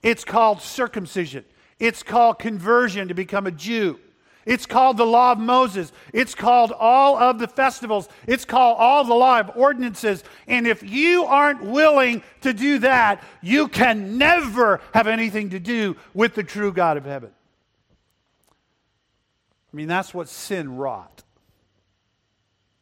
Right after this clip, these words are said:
And all along, the true God of heaven was working out a plan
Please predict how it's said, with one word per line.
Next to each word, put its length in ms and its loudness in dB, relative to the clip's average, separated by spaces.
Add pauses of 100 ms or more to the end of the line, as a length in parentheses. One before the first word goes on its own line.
(340)
And 160 -18
all 460 -6
along, 600 -10 (520)
the 60 -16
true 340 -14
God 260 -6
of 120 -14
heaven 400 -20 (840)
was 200 -20
working 360 -18
out 140 -16
a 60 -20
plan 420 -20